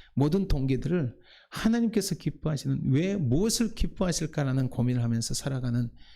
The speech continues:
여러분과 제가 되기를 예수님의 이름으로 축원합니다. 다 같이 기도합시다. 기도하실 때 지금까지 아무 생각 없이 살았음을 용서해달라고, 육신을 따라서 살았음을 용서해달라고 기도합시다.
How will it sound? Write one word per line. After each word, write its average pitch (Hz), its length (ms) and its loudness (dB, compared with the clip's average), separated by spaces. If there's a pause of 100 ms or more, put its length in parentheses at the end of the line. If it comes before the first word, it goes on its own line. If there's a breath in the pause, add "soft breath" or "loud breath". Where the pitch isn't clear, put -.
(460 loud breath)
여러분과 117 260 0
제가 117 240 0
되기를 117 400 0 (300)
예수님의 131 480 2
이름으로 123 240 2
축원합니다. 110 760 0 (920 loud breath)
다 - 100 -8
같이 135 220 -4
기도합시다. 131 440 -4
기도하실 131 500 -2
때 135 340 0 (320)
지금까지 135 800 -2 (420 loud breath)
아무 131 200 2
생각 156 380 0
없이 156 200 -2
살았음을 131 680 -2
용서해달라고, 123 600 0
육신을 156 460 2
따라서 139 340 0
살았음을 131 480 0
용서해달라고 127 540 0
기도합시다. - 580 -6